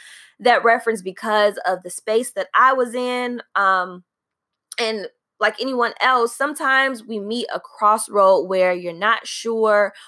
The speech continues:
what direction you should go in, and it's great to keep top of mind. If you don't know what direction to go in, are you just gonna sit here and panic and worry,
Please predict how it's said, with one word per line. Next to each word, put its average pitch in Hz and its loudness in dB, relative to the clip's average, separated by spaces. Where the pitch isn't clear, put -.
what 196 0
direction 190 -4
you 180 -14
should 175 -16
go 196 2
in, 165 -8
and 165 -8
it's - -8
great 220 2
to 226 -6
keep 208 -10
top 196 0
of 175 -6
mind. 202 0
If 208 -8
you 214 -6
don't 190 0
know 208 2
what 190 0
direction 175 -2
to 165 -12
go 175 2
in, 160 -6
are 160 -2
you 170 -4
just 175 -12
gonna 165 -8
sit - -6
here 180 -2
and 165 -10
panic 247 4
and 170 -4
worry, 254 4